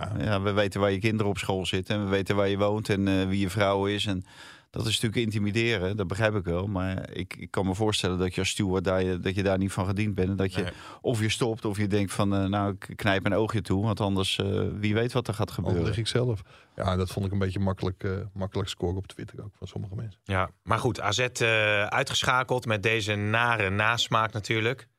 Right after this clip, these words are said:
Speaker 1: Ja, en we-, weet je wat nou het ernstige is? En dat zag je bij Groningen ook. Dan blijkt zo'n veldbestormer, die komt met een tekst. Ja, daar lusten de honden ook geen brood van. Die komt dan het veld op.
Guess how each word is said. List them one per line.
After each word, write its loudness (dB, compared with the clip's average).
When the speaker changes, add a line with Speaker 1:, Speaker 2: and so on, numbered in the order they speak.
Speaker 1:
Ja, 2
en 0
we-, 2
weet 0
je -2
wat 2
nou 2
het -4
ernstige 0
is? -2
En 0
dat 0
zag 0
je 0
bij 2
Groningen 0
ook. 0
Dan 0
blijkt 0
zo'n 2
veldbestormer, 2
die 0
komt 0
met -2
een -2
tekst. -4
Ja, -2
daar -4
lusten -4
de 2
honden 2
ook 0
geen 2
brood 2
van. 2
Die 0
komt 2
dan 2
het -2
veld 0
op. -4